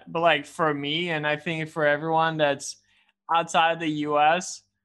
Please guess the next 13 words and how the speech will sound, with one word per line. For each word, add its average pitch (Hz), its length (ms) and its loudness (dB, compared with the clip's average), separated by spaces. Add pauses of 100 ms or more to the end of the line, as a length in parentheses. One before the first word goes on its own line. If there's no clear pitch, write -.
(240)
that 147 260 4
is, 147 640 -4
uh, 143 800 0
different 175 400 -2
time 160 320 0
zones 156 640 -2
and, 139 280 -12
and 147 260 -10
all 160 140 0
that 165 200 2
kind 156 180 0
of 151 80 -4
stuff, 147 380 2